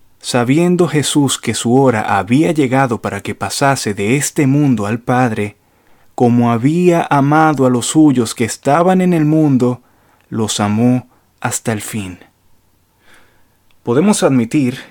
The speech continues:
que nuestra interpretación de Juan tres dieciséis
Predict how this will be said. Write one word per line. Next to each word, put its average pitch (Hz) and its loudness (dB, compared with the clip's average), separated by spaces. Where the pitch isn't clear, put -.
que 101 -6
nuestra 107 -2
interpretación 110 0
de 117 2
Juan 131 0
tres 143 -2
dieciséis 117 -4